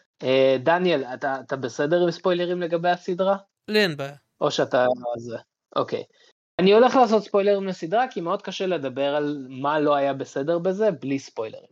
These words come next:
Speaker 2: אה,
Speaker 1: אוקיי?
Speaker 2: מבקשים,
Speaker 1: אז
Speaker 2: אבל בלי ספוילרים.
Speaker 1: אז, אז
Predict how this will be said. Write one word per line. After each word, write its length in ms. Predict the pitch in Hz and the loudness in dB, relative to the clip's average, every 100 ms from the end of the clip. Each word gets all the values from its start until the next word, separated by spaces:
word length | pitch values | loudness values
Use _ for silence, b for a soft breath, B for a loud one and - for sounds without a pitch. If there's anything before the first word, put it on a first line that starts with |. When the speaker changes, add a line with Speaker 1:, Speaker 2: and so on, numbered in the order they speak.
| _ 156 | _ -4
Speaker 2:
אה, 260 | 151 143 | -2 -2
Speaker 1:
אוקיי? 220 | 131 127 170 | -6 0 4
Speaker 2:
מבקשים, 180 | 165 | 6
Speaker 1:
אז 80 | 143 | 4
Speaker 2:
אבל 80 | 156 | 2
בלי 140 | 180 | -8
ספוילרים. 500 | 175 - - 165 175 | -14 -16 -8 -6 -2
Speaker 1:
אז, 80 | 214 - _ _ _ _ _ _ _ - | -4 -4 _ _ _ _ _ _ _ -6
אז 120 | 185 | -4